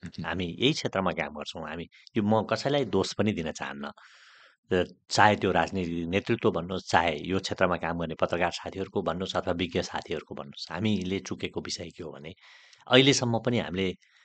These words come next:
Speaker 2: सञ्चार माध्यमहरूको नियामक निकाय गठन गरेनौँ।
Speaker 1: मह्म।
Speaker 2: र जसको कारणले गर्दा जस्ताभावी लगानी आउने र सञ्चार माध्यमहरूलाई एउटा नियमनको दायरामा ल्याउन सकेनौँ।
Speaker 1: मह्म।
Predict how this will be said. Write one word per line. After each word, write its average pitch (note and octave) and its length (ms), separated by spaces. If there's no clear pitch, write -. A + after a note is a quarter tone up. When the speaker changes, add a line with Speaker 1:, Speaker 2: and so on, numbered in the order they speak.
Speaker 2:
सञ्चार A2+ 340
माध्यमहरूको F2+ 520
नियामक E2 380
निकाय D#2 340
गठन D#2+ 320
गरेनौँ। D2+ 600
Speaker 1:
मह्म। E2 340
Speaker 2:
र G#2+ 60
जसको - 520
कारणले F2+ 380
गर्दा E2 380
जस्ताभावी F2 540
लगानी D#2+ 360
आउने E2 300
र - 80
सञ्चार F2 320
माध्यमहरूलाई D2+ 520
एउटा E2 160
नियमनको E2 460
दायरामा D#2+ 360
ल्याउन D#2+ 220
सकेनौँ। - 640
Speaker 1:
मह्म। D2+ 120